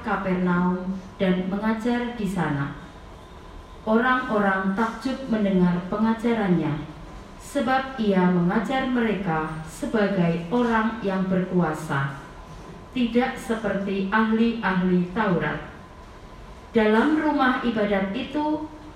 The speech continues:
ada seorang yang kerasukan roh jahat. Orang itu berteriak,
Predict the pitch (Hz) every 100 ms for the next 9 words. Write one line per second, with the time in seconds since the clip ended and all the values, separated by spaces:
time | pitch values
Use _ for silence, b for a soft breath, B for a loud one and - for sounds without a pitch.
0 | - - 214 214 202 226 208 226 247 254
1 | 262 220 226 214 220 208 202 254 240 -
2 | 254 247 220 202 202 - 175 156 143 -
3 | - - - - - - - - - 247
4 | 254 254 262 277 - 302 302 233 196 208
5 | 180 160 156